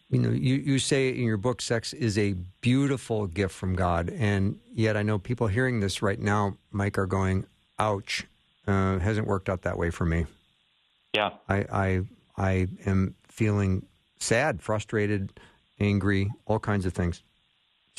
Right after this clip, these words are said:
Speaker 2: Yeah.
Speaker 1: If you would, uh,
Speaker 2: Yeah.
Speaker 1: speak some comfort to those folks listening right now.
Speaker 2: Uh,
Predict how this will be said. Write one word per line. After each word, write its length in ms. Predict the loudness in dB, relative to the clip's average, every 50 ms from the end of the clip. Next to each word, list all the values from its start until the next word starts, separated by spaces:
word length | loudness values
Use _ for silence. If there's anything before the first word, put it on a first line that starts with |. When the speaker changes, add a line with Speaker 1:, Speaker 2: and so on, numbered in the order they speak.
| -6 -2
Speaker 2:
Yeah. 240 | 0 0 2 2 0
Speaker 1:
If 160 | 0 0 2
you 120 | 2 2 2
would, 240 | 2 0 0 -2 -6 _ _ _ _ _ _ _ _ _ _ _ _ _ _ _ -20 -20 _ -6
uh, 240 | -4 -2 -2 -2 -2
Speaker 2:
Yeah. 160 | -2 -2 -2 -2
Speaker 1:
speak 260 | -4 -4 -4 -4 -2
some 160 | -2 -2 -2
comfort 340 | 0 -2 -2 -4 -4 -8 -8
to 80 | -4 -2
those 320 | -2 0 -2 -2 -4 -10 -14
folks 340 | -6 -4 -2 -2 -2 -2 -2
listening 320 | -2 -2 0 0 0 0
right 160 | 0 0 0
now. 140 | 0 -2 -2 -2 -4 -6 -14 -20 -20 _ _ _ _ _ _ _ _ _ _ -4
Speaker 2:
Uh, 80 | -4